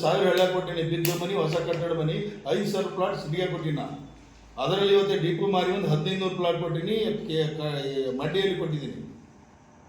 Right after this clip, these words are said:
ಮತ್ತು ಹುಡ್ಕೋ ಸ್ಲಮ್ ಹೌಸಸ್ ಅಂತ ತಿಳ್ಕೊಂಡು ವಿದ್ಯಾನಗರದ ಕೆಳಗೆ ಸ್ಲಮ್ ಹೌಸಸ್, ಅದು ಆ ಮನೆಗಳು ನಾನೇ ಕಟ್ಸ್ಕೊಟ್ಟಿನಿ. ಅವಾಗ ಹಳೆ ಮನೆಗಳಿದ್ದು ಎರಡು ನೂರು, ನೂರು ಮನೆಗಳು ಅಲ್ಲಿ. ಮತ್ತು ಅಂಥ ಸಂದರ್ಭದಲ್ಲಿ ಇವತ್ತು ನೀ ಶಿಷ್ಟಾಚಾರ ಮಾಡ್ಕೊತ ಬಂದಿ ಅಂತ.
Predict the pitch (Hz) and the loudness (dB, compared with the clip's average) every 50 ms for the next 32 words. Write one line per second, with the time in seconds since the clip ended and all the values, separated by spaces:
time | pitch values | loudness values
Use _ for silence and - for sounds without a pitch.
0 | - - - - - - 147 165 165 170 165 170 165 180 202 - - 160 170 190 | -20 -20 -20 -20 -10 -2 -2 0 2 2 2 2 2 2 2 2 2 2 4 4
1 | 208 208 202 190 180 180 - 190 185 - 190 175 156 170 180 - 196 - 190 185 | 6 6 6 6 4 4 2 0 -2 -2 -2 0 0 0 -2 -2 -2 -2 -2 0
2 | 180 165 156 156 185 185 180 180 180 180 180 175 151 160 160 170 170 147 139 135 | -2 0 0 2 4 4 2 2 0 -2 -4 -4 -2 0 0 0 0 0 -2 -2
3 | 147 151 - - - - - - - - 156 170 175 175 175 160 - 170 151 - | -2 -4 -6 -8 -14 -16 -18 -18 -8 -4 -2 -2 0 0 -2 -2 -2 -4 -4 -6
4 | - - - - - - - - - - - 135 - 92 - 85 - - - - | -8 -10 -14 -18 -20 -20 -20 -20 -20 -20 -16 -14 -12 -12 -10 -10 -10 -10 -10 -8
5 | - 143 151 165 151 151 170 170 170 180 175 185 185 170 165 165 160 151 - 151 | -6 -4 -2 0 2 4 4 2 2 0 0 0 0 0 0 -2 -2 -2 -4 -4
6 | 147 160 151 147 143 131 120 117 110 - - - - - - - - - - - | -4 -6 -6 -6 -4 -4 -4 -6 -6 -8 -12 -14 -18 -20 -20 -20 -20 -20 -20 -18
7 | - - 127 151 165 160 160 160 160 160 156 151 156 - - - - - - - | -6 0 2 4 4 4 4 2 2 2 2 2 2 0 -4 -8 -10 -12 -16 -18
8 | - - - - - - - - - - - - - 117 123 139 147 151 147 135 | -20 -20 -20 -20 -20 -20 -20 -20 -20 -20 -16 -10 -6 -4 -2 0 2 2 2 2
9 | - - - 156 170 160 151 151 151 147 135 - - - - - - - 117 113 | 2 2 2 2 2 2 2 2 2 2 2 0 -2 -4 -6 -8 -10 -10 -8 -8
10 | 104 - - - - 107 - - - - - - - - - - - - - - | -8 -10 -10 -12 -14 -16 -18 -18 -20 -20 -20 -20 -20 -20 -20 -20 -20 -20 -20 -20
11 | - - - - - - - - - 220 233 233 208 156 156 156 214 208 202 202 | -18 -18 -18 -18 -20 -20 -20 -14 -4 -2 -2 0 2 2 2 4 4 4 2 2
12 | 196 196 190 196 196 196 190 - 190 190 185 - 190 185 190 185 156 156 165 151 | 2 0 0 0 0 0 2 2 2 2 2 2 0 -2 -2 -2 -2 -2 -4 0
13 | 160 170 165 170 170 170 165 170 175 170 156 165 160 165 165 165 160 147 143 147 | 2 2 2 4 2 2 0 0 0 -2 0 0 -2 -2 -2 -2 -2 0 0 0